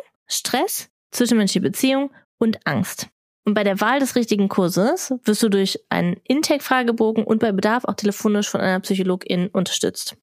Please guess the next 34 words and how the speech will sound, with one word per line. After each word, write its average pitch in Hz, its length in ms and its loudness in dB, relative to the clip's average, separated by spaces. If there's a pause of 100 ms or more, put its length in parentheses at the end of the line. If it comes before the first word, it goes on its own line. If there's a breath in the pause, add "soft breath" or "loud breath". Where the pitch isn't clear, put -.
(120)
Beim 208 180 0
Kurs 320 320 2
zur - 160 -2
Angst - 640 -2
geht 202 180 0
es 196 80 -4
darum, 196 540 0 (380 loud breath)
die - 160 -4
eigene 269 340 0
Angst 214 220 0
zu - 80 -6
verstehen, 247 500 2 (220)
zu - 140 0
ergründen, 196 420 2
woher 170 140 4
sie - 100 0
kommt 349 420 -2 (240)
und 320 220 2
welche 294 220 2
Faktoren 208 460 0
sie 196 100 0
beeinflussen. - 680 -2 (240)
Und 196 120 0
man 185 100 2
lernt 240 320 2
Strategien, 226 600 0 (160)
besser 240 400 0
mit 190 120 0
Ängsten - 300 -2
umzugehen, 233 680 0
den 196 160 0
Selbstwert 233 420 0
zu 214 60 0
steigern 190 520 0